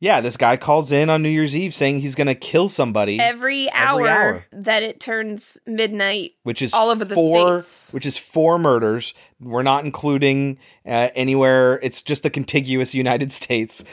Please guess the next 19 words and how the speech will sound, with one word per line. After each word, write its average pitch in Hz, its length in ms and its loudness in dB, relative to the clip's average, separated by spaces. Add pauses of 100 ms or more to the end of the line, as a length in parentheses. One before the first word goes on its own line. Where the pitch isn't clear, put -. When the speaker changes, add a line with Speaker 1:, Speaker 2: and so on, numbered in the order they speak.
(160)
Speaker 1:
So 135 220 2
it's - 440 0
Speaker 2:
New 240 120 -6
York, 277 320 2
Chicago, 262 840 -2 (420)
Colorado, 233 880 0
and 214 120 -14
California. 208 680 -12 (280)
Speaker 1:
Yes, - 480 -4 (100)
where 107 160 4
they 139 460 2 (140)
are. 92 360 -2 (320)
So 113 340 2
it's 113 200 -6
gonna 123 180 -2
be 117 140 -4
this 110 240 -4
three-hour 160 640 2
program, 139 720 2